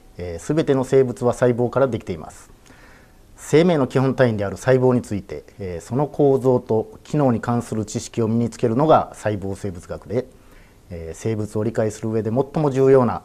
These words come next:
学問の一つです。細胞の大きさというのは、千分の一ミリメートルから数十分の一ミリメートルと、えー、非常に小さいので、直接見たり、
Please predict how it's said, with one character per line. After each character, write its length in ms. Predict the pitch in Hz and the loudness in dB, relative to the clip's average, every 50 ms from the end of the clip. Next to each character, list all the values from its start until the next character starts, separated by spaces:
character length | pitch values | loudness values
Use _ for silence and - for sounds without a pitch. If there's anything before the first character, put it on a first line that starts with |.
| - - | -10 -8
学 220 | 107 95 - - | -8 -6 -6 -6
問 160 | 98 90 95 | -8 -6 -4
の 60 | 113 139 | -6 -4
一 180 | - - 104 | -4 -4 -6
つ 100 | 90 - | -6 -8
で 100 | - - | -12 -14
す。 360 | - - - - - - - _ _ _ - - - - - - - - - - - - - - _ - | -14 -16 -20 -20 -20 -20 -20 _ _ _ -20 -20 -20 -20 -20 -20 -20 -20 -20 -20 -20 -20 -20 -20 _ -8
細 220 | - - 156 170 | 0 2 4 4
胞 100 | 170 180 | 4 4
の 100 | 180 185 | 2 2
大 40 | 185 | 0
き 60 | 185 | 0
さ 120 | - 175 147 | -2 0 2
と 80 | 131 | 2
い 40 | 127 | 2
う 40 | 113 | 2
の 80 | 104 | 0
は、 220 | 92 92 98 110 123 | -2 -4 -6 -6 -8
千 280 | - - - 135 147 143 | -8 -6 -4 -4 -2 -2
分 140 | 143 147 143 | -2 -2 -2
の 60 | 143 | -2
一 160 | 135 135 - | -4 -4 -4
ミ 120 | 139 135 | -2 -2
リ 60 | 127 131 | 0 0
メ 120 | 135 123 | 0 0
ー 40 | 104 | 0
ト 100 | - 90 | -2 -6
ル 80 | 80 | -10
か 100 | - 82 | -10 -8
ら 220 | 80 87 110 120 - - | -6 -4 -4 -4 -6 -10
数 360 | - - - - 127 131 135 | -20 -14 -8 -4 -4 -2 -2
十 120 | 131 135 | -2 -2
分 260 | 123 123 131 131 131 | -2 -2 -2 -2 0
の 100 | 123 117 | 0 -2
一 180 | 117 110 - - | -2 -4 -4 -4
ミ 120 | 120 117 | -4 -2
リ 80 | 110 110 | -2 -2
メ 160 | 107 107 101 | -2 -2 -4
ー 40 | 90 | -4
ト 100 | - - | -6 -10
ル 60 | 76 | -12
と、 280 | - - 107 127 131 - - - - - | -6 -4 -4 -4 -4 -6 -12 -20 -14 -10
え 260 | 98 95 92 90 90 92 | -8 -8 -6 -8 -10 -10
ー、 20 | |
非 80 | - 107 | -8 -4
常 180 | 120 156 165 | -2 0 0
に 80 | 170 165 | 0 -2
小 220 | - - 151 151 | -4 -2 -2 -2
さ 160 | 139 - 131 110 | 0 0 0 0
い 40 | |
の 100 | 90 80 | 0 -4
で、 140 | 73 76 - - - - | -10 -14 -16 -18 -12 -10
直 120 | - 131 - | -8 -8 -4
接 420 | - - 151 - - 139 131 120 - - - | -2 -2 -2 -2 -2 -4 -4 -4 -6 -8 -8
見 120 | 120 123 | -6 -4
た 120 | 117 - 110 | -2 -2 -2
り、 140 | 85 76 | -2 -4